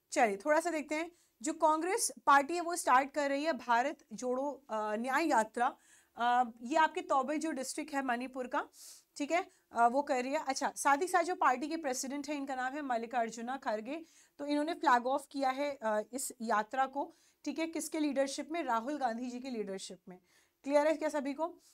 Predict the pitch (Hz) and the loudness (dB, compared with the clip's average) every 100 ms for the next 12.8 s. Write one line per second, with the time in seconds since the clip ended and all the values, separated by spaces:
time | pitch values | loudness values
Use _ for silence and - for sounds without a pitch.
0 | _ - 269 262 214 - - - 415 415 | _ 2 4 4 4 0 -6 -2 0 4
1 | 330 320 349 349 - 277 - 277 233 247 | 4 4 0 -2 -4 -6 -4 -2 4 4
2 | 254 311 320 320 294 254 247 277 294 269 | 4 0 0 -2 -2 -2 -4 -6 -2 0
3 | 247 320 285 254 269 277 262 247 247 294 | 0 -2 -4 -2 -2 -2 -2 -2 -2 -6
4 | 285 285 240 233 233 247 247 247 226 254 | -6 0 0 0 -4 -4 -6 -8 -8 -2
5 | 226 196 285 277 220 233 226 226 254 254 | -2 -2 -6 -4 -2 -4 -6 -8 -10 -8
6 | 247 262 330 - - _ - 285 277 339 | -8 -8 -12 -18 -20 _ 2 2 2 -2
7 | 311 294 330 330 254 247 240 233 240 285 | -4 -2 -4 -4 4 6 6 4 0 -2
8 | 302 247 254 294 330 - 262 254 269 - | 0 2 0 -4 -4 -4 -4 -4 -4 -4
9 | 269 240 240 254 214 226 220 226 254 233 | -4 -4 -6 -8 -6 -2 -2 -2 -6 -8
10 | - 220 226 220 214 214 220 240 - 254 | -10 -4 0 0 0 -2 -2 -4 -4 -6
11 | 240 359 - - - 302 330 - 208 240 | -4 -6 -10 -20 -4 -2 -2 -6 2 4
12 | 220 226 254 269 226 208 190 180 | 4 2 -2 -2 -2 -2 -2 -8